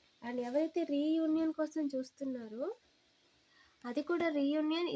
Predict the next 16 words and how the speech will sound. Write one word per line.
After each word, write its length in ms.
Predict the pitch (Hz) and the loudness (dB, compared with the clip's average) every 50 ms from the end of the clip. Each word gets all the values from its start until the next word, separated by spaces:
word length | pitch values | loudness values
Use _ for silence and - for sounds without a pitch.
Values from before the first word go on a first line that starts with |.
| 269 - _ - 254 | -4 -6 _ -6 -4
with 140 | 262 262 - | -2 0 0
a 100 | 294 254 240 | 0 0 2
bad 260 | 233 233 240 262 269 | 0 0 2 2 2
intention 540 | 285 285 269 254 262 254 254 247 - 262 240 226 | 2 2 0 0 0 -2 -2 -2 -2 -2 -4 -4
అండి, 160 | 214 208 208 196 240 | -4 -6 -8 -6 -4
గుడ్ 140 | 240 233 254 | -2 0 0
ఇంటెన్షన్ 560 | 254 247 233 240 233 233 233 - 247 233 226 220 | 0 0 -4 -6 -8 -8 -8 -8 -10 -8 -8 -8
కాదు. 320 | 208 190 190 202 202 285 370 - _ _ _ _ _ _ _ _ _ _ - | -8 -8 -10 -8 -8 -10 -10 -10 _ _ _ _ _ _ _ _ _ _ -12
ఎవరైతే 360 | 226 233 240 240 240 - 240 - | -8 -6 -6 -6 -6 -8 -10 -10
చూస్తున్నారో 500 | 233 233 - - 240 233 226 214 220 208 | -10 -10 -10 -10 -10 -10 -10 -8 -10 -10
వాళ్ళు 360 | 214 208 202 208 214 262 330 381 _ _ _ _ _ _ _ _ _ _ _ - - - - - | -8 -8 -8 -6 -6 -6 -6 -8 _ _ _ _ _ _ _ _ _ _ _ -20 -16 -16 -6 -2
ఫ్యామిలీని 480 | 269 254 254 254 254 262 277 277 269 - | 0 2 2 4 4 4 4 4 4 2
బాధ 220 | 240 233 226 220 226 - | 2 0 -2 -2 -2 -4
పెట్టాలి 420 | 240 233 - 226 226 220 220 226 226 214 214 | -6 -6 -4 -6 -6 -4 -2 -2 -2 -2 -4
ఎకనామికల్‌గా, 760 | - 220 226 226 226 226 220 - - 220 220 214 220 220 220 220 214 | -6 -6 -4 -4 -2 -4 -4 -4 -4 -4 -4 -2 -2 -4 -4 -4 -4
ఎమోషనల్‌గా 720 | 214 214 226 233 226 - - 233 226 220 220 214 220 214 | -4 -2 -2 -4 -4 -6 -10 -10 -10 -10 -10 -10 -12 -14